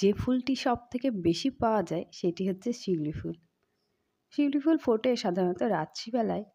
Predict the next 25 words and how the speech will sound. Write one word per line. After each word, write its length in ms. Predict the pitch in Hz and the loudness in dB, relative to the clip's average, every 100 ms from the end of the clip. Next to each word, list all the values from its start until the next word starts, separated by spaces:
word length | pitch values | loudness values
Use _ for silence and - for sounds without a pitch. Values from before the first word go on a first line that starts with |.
| _ - | _ -2
আর 140 | 175 | 0
যখন 360 | 170 170 208 196 | 2 0 0 -2
ফোটে 400 | 240 247 269 247 - | -2 0 0 -2 -4
তখন 240 | 170 196 208 - | -4 0 0 2
পুরো 220 | 185 196 185 | 0 2 0
গাছ 340 | 185 185 160 - | 0 0 -2 -6
সাদা 260 | 160 143 151 | -6 -4 -4
ফুলে 220 | - 160 | -4 -4
ভর্তি 400 | 175 175 160 - 170 | -2 -2 -4 -4 -4
হয়ে 140 | 156 | -4
যায়, 200 | 180 - _ _ _ - - | -6 -12 _ _ _ -20 -4
যা 260 | 190 196 185 | 2 4 4
দেখতে 340 | 185 185 - 214 | 2 0 -2 -4
অসম্ভব 680 | 190 160 - 180 175 180 - | -4 -10 -8 -4 -4 -2 -2
সুন্দর 420 | - 170 165 165 | -2 -2 -2 -4
লাগে। 360 | 170 156 156 165 _ _ _ _ _ _ _ | -8 -10 -12 -20 _ _ _ _ _ _ _
আর 140 | - 220 | -2 0
সকালে 360 | 262 226 240 247 | 2 4 4 4
যখন 280 | 240 269 214 | 4 4 4
দেখি 400 | 185 185 226 190 | 2 0 -4 2
গাছের 400 | 160 165 220 220 | 2 0 -4 -2
নিচে 280 | 247 247 214 | -2 0 -2
ফুল 220 | - 196 185 | 2 0 0
পড়ে 180 | 214 226 | -2 0
আছে, 260 | 233 - | -2 -4